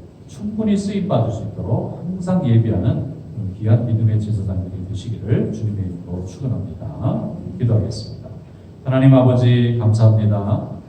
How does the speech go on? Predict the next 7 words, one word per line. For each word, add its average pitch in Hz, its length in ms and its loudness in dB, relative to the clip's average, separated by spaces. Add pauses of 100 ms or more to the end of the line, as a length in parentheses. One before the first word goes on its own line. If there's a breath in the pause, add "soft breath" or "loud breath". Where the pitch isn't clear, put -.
(140)
저희들 135 280 4
오늘 123 540 6
이 117 40 0
시간 110 340 2
하나님 110 340 4
전에 107 280 2
불러주시고 110 920 0